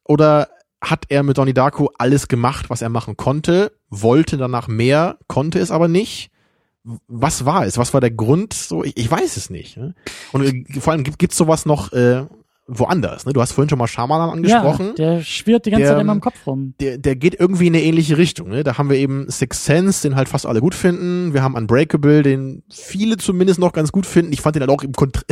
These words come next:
Speaker 1: <laughs> also im, im Vergleich mit den anderen Werken, die ich noch kenne, von ihm auf jeden Fall, äh, besser,
Speaker 2: Da hatte ich, da
Speaker 1: ja.
Speaker 2: hatte ich noch Hoffnung. Da dachte ich, okay.
Speaker 1: Ich meine, richtig toll fand ich den jetzt nie, aber ich fand den schon okay, so. Also war
Speaker 2: Mhm.
Speaker 1: jetzt kein Daumen runter.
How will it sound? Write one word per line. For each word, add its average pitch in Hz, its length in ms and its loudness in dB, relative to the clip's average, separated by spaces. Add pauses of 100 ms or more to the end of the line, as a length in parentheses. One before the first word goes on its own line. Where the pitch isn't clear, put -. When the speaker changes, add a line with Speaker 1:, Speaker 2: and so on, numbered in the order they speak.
Speaker 1:
<laughs> 190 120 -8 (100)
also 120 160 0
im, 117 220 -2 (440)
im 123 120 -4
Vergleich 127 400 2
mit 131 140 4
den 123 100 0
anderen 123 260 0
Werken, 107 240 -2
die 107 80 -6
ich 107 60 -6
noch 107 160 2
kenne, 123 180 2
von 117 140 -2
ihm 123 100 0
auf 104 120 0
jeden 127 160 -2
Fall, 107 800 -4
äh, - 80 -20 (100)
besser, 113 360 -2
Speaker 2:
Da 139 40 -6
hatte 277 160 0
ich, 247 60 0
da - 80 -8
Speaker 1:
ja. - 100 0
Speaker 2:
hatte - 120 0
ich - 60 -2
noch 262 140 2
Hoffnung. 170 400 0
Da 131 80 -4
dachte 135 220 -8
ich, - 80 -18
okay. 147 360 0
Speaker 1:
Ich - 60 -12
meine, 110 140 -2
richtig 131 240 0
toll 151 240 0
fand 147 140 0
ich 127 40 -2
den 135 80 -6
jetzt 123 100 -4
nie, 151 100 0
aber 147 80 2
ich 123 60 0
fand 143 120 2
den 127 60 2
schon 127 140 -4
okay, 104 420 -2
so. 82 200 -8
Also 92 240 -10
war - 0 -
Speaker 2:
Mhm. 143 140 -2
Speaker 1:
jetzt 190 140 -4
kein 104 140 -6
Daumen 101 200 -4
runter. 127 440 0